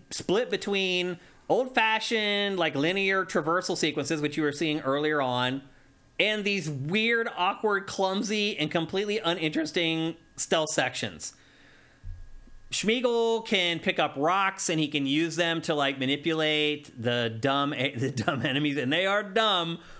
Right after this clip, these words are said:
Or, here's the kicker, Matt. So, you, if you hide in the shadows in this game, and at first I, they said, like, "Hide in the shadows," and I thought that it was just, like, a suggestion.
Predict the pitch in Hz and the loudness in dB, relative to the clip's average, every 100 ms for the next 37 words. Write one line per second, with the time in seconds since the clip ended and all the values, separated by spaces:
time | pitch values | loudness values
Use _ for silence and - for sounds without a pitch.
0 | - - - 320 339 185 190 190 359 381 | -20 -8 2 4 6 4 2 2 0 2
1 | 202 - 220 165 139 127 120 - - - | 0 2 2 2 2 2 0 -2 -14 -8
2 | - 220 220 220 220 - - - - - | 0 2 2 -2 -4 -18 -18 -18 -18 -20
3 | - - - - 160 226 175 247 370 - | -20 -20 -20 -4 -2 0 0 2 0 2
4 | 233 285 277 220 202 202 208 262 285 254 | 2 2 2 -2 2 2 2 0 0 -2
5 | 269 226 233 226 339 - 233 208 214 185 | 0 2 0 2 2 2 0 0 -2 2
6 | 196 170 254 240 170 120 - 151 196 208 | 2 2 2 2 0 -2 2 4 4 0
7 | 196 208 202 180 127 196 277 - 233 196 | 2 2 2 0 0 0 0 2 2 2
8 | 175 165 143 151 147 135 143 120 113 143 | 0 0 0 0 0 0 -2 -2 0 2
9 | 143 - 85 78 | 0 -4 -8 -8